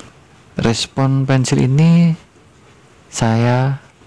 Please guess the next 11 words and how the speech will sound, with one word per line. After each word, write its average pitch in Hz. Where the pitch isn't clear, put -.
sangat 95
suka. 85
Dan 92
b-, -
karena 101
bagus -
responnya 87
di 87
H 87
P 87
Samsung. 82